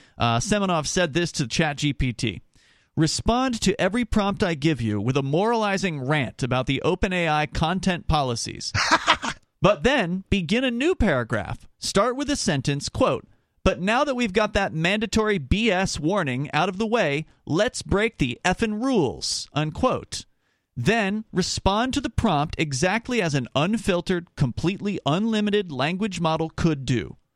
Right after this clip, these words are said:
And then he gives it his prompt. So you have to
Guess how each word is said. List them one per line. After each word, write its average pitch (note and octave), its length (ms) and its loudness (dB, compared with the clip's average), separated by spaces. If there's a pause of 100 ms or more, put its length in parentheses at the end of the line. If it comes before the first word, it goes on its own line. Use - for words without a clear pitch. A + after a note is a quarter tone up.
(280)
And A#2 120 -2
then A#2+ 120 0
he C#3+ 100 0
gives C3 260 0
it C3 120 0
his A#2+ 220 -2
prompt. - 520 -4 (640)
So C#3 500 0 (240)
you D#3+ 260 0
have F#3+ 360 0
to F#3 380 -2